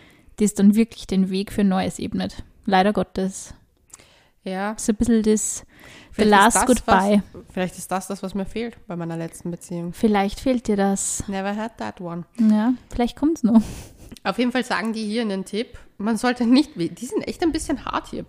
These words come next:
Speaker 2: kein bemitledenswerter Trauerklos wirken,
Speaker 1: <laughs> Das ist
Speaker 2: sondern man
Speaker 1: ziemlich
Speaker 2: soll
Speaker 1: gemein.
Speaker 2: positive Stimmung bringen.
Speaker 1: Okay,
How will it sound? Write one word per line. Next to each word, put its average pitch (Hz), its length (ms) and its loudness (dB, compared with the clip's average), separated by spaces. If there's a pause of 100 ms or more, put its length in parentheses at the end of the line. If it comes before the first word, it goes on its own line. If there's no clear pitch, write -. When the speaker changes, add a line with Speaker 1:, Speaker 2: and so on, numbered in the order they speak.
Speaker 2:
kein 240 280 0
bemitledenswerter 226 1300 -2
Trauerklos 180 720 -2
wirken, 170 480 0 (100)
Speaker 1:
<laughs> - 160 0
Das - 180 -6
ist 302 100 -2
Speaker 2:
sondern 240 260 4
man 240 140 4
Speaker 1:
ziemlich 247 160 4
Speaker 2:
soll 247 60 -10
Speaker 1:
gemein. 262 240 4
Speaker 2:
positive 269 420 -2
Stimmung 269 420 2
bringen. 160 280 0
Speaker 1:
Okay, 269 340 6